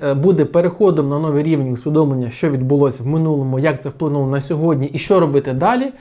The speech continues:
або вона далі залишиться і буде закопуватись в ситуацію, коли все більше буде віддавати себе, а, жертвувати себе, щоб якимось чином більше або менше отримати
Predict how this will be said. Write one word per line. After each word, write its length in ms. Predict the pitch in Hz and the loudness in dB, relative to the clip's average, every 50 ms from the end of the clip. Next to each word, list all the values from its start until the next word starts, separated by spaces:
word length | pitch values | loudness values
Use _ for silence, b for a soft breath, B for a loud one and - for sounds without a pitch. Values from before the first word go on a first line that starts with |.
| B B B B B | B B B B B
або 220 | - 156 160 208 226 | 0 2 2 2 2
вона 180 | 233 233 226 | 4 2 2
далі 340 | 208 180 208 220 233 240 226 | 2 2 0 0 2 2 0
залишиться 540 | 185 175 165 165 202 226 - 220 208 - 196 | 0 0 0 0 0 0 0 -4 -6 -4 -4
і 40 | 185 | -2
буде 220 | 180 190 180 185 | 0 0 0 0
закопуватись 840 | 175 165 190 185 190 - 220 214 208 202 180 160 156 156 156 135 | 0 0 -2 -2 -2 -2 -2 -2 -2 -2 -4 -4 -4 -6 -6 -8
в 40 | - | -8
ситуацію, 520 | - 147 139 - 170 190 226 226 - 226 214 | -10 -12 -10 -6 -6 -4 -4 -4 -4 -6 -2
коли 160 | - 185 175 | -2 -2 -2
все 180 | 180 - 196 | -2 -2 -2
більше 340 | 175 165 180 196 180 180 170 | -2 0 0 -2 -2 -2 -4
буде 180 | 156 151 147 147 | -6 -4 -2 -2
віддавати 500 | 143 147 139 143 135 135 131 127 - 131 | -2 0 0 0 0 0 0 -2 -4 -6
себе, 480 | - - 175 170 175 202 220 233 b b b b b b b b b b b b b b b _ - - | -4 -4 -2 0 0 0 0 -2 b b b b b b b b b b b b b b b _ -14 -10
а, 460 | 143 139 139 135 135 135 135 135 139 139 | -8 -8 -6 -6 -6 -6 -8 -8 -4 -2
жертвувати 640 | 135 127 127 160 180 214 208 - 208 180 175 175 175 | 0 2 4 4 4 2 2 2 0 0 0 0 -2
себе, 380 | - - - 170 147 151 151 151 | -4 -2 -2 0 0 0 0 0
щоб 300 | 147 - - 151 135 135 | -2 -2 -4 -4 -2 -2
якимось 380 | 131 127 131 151 143 147 139 139 | -4 -2 0 -2 -2 0 -2 -4
чином 360 | - - 175 180 180 165 143 B B B B _ _ _ - | -2 0 2 2 2 0 -2 B B B B _ _ _ -2
більше 420 | 139 156 175 208 208 208 - - 160 | 2 4 4 4 4 2 2 0 2
або 140 | 143 143 | 2 2
менше 400 | 139 147 165 180 185 175 180 - | 2 2 2 2 2 0 0 -2
отримати 580 | 135 127 127 147 165 165 165 151 - - 143 139 | -6 -6 -4 -2 -2 0 -2 -2 -2 -2 -2 -2